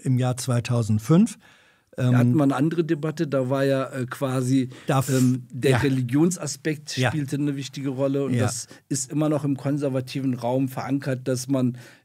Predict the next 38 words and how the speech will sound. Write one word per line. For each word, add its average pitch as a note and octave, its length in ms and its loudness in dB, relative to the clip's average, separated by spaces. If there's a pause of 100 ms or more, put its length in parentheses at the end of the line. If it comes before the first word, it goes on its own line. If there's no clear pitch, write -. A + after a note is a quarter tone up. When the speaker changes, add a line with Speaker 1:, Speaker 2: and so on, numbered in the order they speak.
Speaker 2:
die C3 100 -2
Türkei C#3 520 0
nicht C#3 400 0
als C3 160 -2
ein C3+ 180 -2
europäisches C3+ 760 -2
Land C#3+ 340 -2 (300)
ansieht, C#3 440 0
weil C3 140 2
es C3 160 -4
nicht C#3 240 -8
christlich D3+ 480 -4
ist. C3 260 -8
Und B2 120 -4
Speaker 1:
Ja. A2+ 320 0 (140)
Speaker 2:
das B2+ 240 -4
ist, D3 200 -8
glaube B2+ 340 -2
ich, B2 140 -6
eine B2+ 260 -2
falsche C#3+ 440 -4
Strategie. D3 720 -6 (480)
Ähm, C3 400 2 (180)
ich C#3 180 -6
glaube, C#3 320 2
dass B2+ 260 -2
die B2 120 -8
Türkei, C3 560 -2 (320)
wenn C#3 280 2
sie C3+ 340 -2 (120)
Teil C3+ 280 0
Europas B2 580 -2
ist D3 200 -6
und B2 160 -4
wenn B2+ 180 0
die A#2+ 180 -4
Werte, C3 440 -2
demokratischen B2+ 880 -2